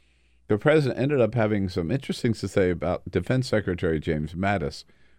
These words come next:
which surprised people when he said, uh, you know, he's, well, he's really kind of a Democrat, and yeah, he may leave, but everybody leaves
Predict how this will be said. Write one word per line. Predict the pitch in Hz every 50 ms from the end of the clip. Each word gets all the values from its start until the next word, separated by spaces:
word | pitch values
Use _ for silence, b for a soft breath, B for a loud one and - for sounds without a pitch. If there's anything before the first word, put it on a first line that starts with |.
| _ _
which | - 95 -
surprised | - 90 - - 87 76 76 76 -
people | - 76 71 - 78 78
when | 80 80 80
he | 80 80
said, | 80 - 76 73 76 73 78
uh, | 73 71 - - -
you | 90 85 80
know, | 71 76
he's, | 98 101 90 - - _ _
well, | - 170 180 160
he's | 135 131
really | 196 - 127 104
kind | - - 98 95
of | 82 76
a |
Democrat, | 71 67 73 76 78 76 - - 76 71 65 - -
and | 73 67 65 - _ _ _ _ _ _ _ -
yeah, | 175 165 139
he | 135 143
may | 131 120 110 98
leave, | 85 85 82 85 87 87
but | 85 78 76 - -
everybody | 151 147 143 107 87 85 78 80 78
leaves | 76 78 76 76 80 - -